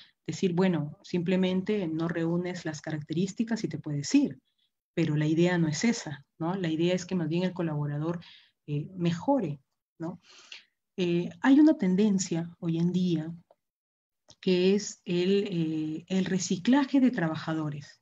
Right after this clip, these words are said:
¿Qué quiere decir eso? Ya no optar,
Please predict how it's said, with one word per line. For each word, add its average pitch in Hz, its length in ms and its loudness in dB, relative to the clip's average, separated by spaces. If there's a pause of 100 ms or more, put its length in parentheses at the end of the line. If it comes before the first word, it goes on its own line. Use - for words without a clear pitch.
(120)
¿Qué 269 180 2
quiere 262 220 6
decir 180 400 2
eso? 151 360 -6 (440)
Ya 226 240 4
no 233 240 8
optar, 170 500 0